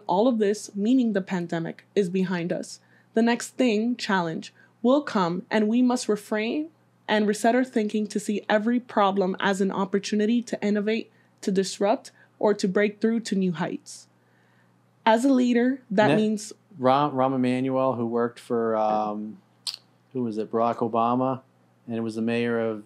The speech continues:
Speaker 2: Chicago, who just failed miserably. He said, "Never let a crisis go to waste because it enables you to do things that you couldn't have got, gotten done otherwise because it's a crisis." And that's what he's talking about.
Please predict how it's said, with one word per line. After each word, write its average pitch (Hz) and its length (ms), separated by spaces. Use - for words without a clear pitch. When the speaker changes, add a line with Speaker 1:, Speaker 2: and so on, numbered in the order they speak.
Speaker 2:
Chicago, 117 640
who 110 100
just 107 240
failed 110 300
miserably. 120 460
He 117 40
said, 120 360
"Never 202 720
let 131 500
a 123 60
crisis 123 440
go 120 180
to 120 60
waste 101 420
because 107 680
it 120 160
enables 127 520
you 123 100
to 117 80
do 120 180
things 113 440
that 113 80
you 110 120
couldn't 147 280
have 117 120
got, 110 300
gotten 110 220
done 107 240
otherwise 107 400
because 107 320
it's 101 140
a 104 40
crisis." - 560
And 170 80
that's 170 160
what 135 60
he's 123 80
talking 139 320
about. 98 340